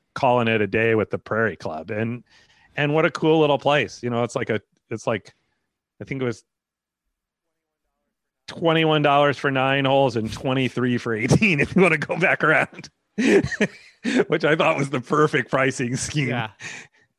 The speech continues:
Speaker 1: And, you know, little tiny modest clubhouse, and the first couple of holes are on really flat ground, and you, you know, you might, if I'd just driven in and not known anything about it, I might not have gone out, 'cause the,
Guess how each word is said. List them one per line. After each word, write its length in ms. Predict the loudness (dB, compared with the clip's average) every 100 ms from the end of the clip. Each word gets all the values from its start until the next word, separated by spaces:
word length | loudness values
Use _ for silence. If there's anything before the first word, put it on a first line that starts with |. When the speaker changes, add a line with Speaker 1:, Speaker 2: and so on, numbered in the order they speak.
| _ _ _ _ _
Speaker 1:
And, 260 | -2 -2 -4
you 60 | -4
know, 220 | 2 2
little 460 | 4 4 6 6 2
tiny 520 | 0 -2 0 2 2
modest 480 | 2 2 2 2 0
clubhouse, 800 | 0 2 2 2 2 2 0 -10 -20 _ _ _ _ -6
and 720 | -2 0 2 2 2 0 -6 _ _ _ -2
the 120 | -2
first 360 | 0 0 0 0
couple 260 | -2 0
of 80 | 2
holes 320 | 2 2 2
are 100 | 0
on 160 | 0 0
really 220 | 0 0
flat 480 | -2 -2 0 0 0
ground, 480 | 0 2 2 0 0
and 120 | -2
you, 140 | -4 -4
you 100 | -2
know, 140 | -2
you 160 | -2 0
might, 340 | 0 0 -2 _ _ _ _ _ _
if 120 | 0
I'd 220 | 2 2
just 240 | 0 -2 -2
driven 360 | 0 2 2
in 320 | 2 2 0
and 140 | 0 0
not 240 | 0 0
known 200 | 0 0
anything 400 | 0 -2 -2 -2
about 320 | 0 2 2
it, 180 | 2 0 0
I 120 | 0
might 260 | 0 0
not 240 | -2 0 0
have 140 | 0
gone 320 | 0 0 0 0
out, 400 | -2 -2 -6 -6
'cause 280 | -6 -6 -10
the, 140 | -10